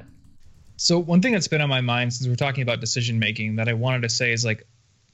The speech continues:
I think that decision making and conflict are intrinsically linked, uh, and that people tend to avoid both of them. But I think you can practice being more comfortable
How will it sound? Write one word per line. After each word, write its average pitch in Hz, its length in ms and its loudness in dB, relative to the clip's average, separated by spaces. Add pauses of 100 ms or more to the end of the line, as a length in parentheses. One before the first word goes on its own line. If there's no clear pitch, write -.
(140)
I 156 120 0
think 240 260 -2
that 151 140 -2
decision 147 520 0
making 139 340 0
and 110 140 -2
conflict 131 680 -4
are 110 220 -4
intrinsically 123 640 0
linked, 113 440 -4 (640)
uh, 110 320 0
and 127 220 2
that 120 300 -2 (480)
people 156 320 2
tend 139 260 0
to 131 160 -2
avoid 120 480 0
both 120 240 -2
of 135 100 0
them. 147 300 0
But 127 240 -2 (140)
I 127 100 -2
think 147 220 -2
you 156 100 2
can 123 180 0
practice - 920 -4 (260)
being 123 220 0
more 117 120 -2
comfortable 113 840 -2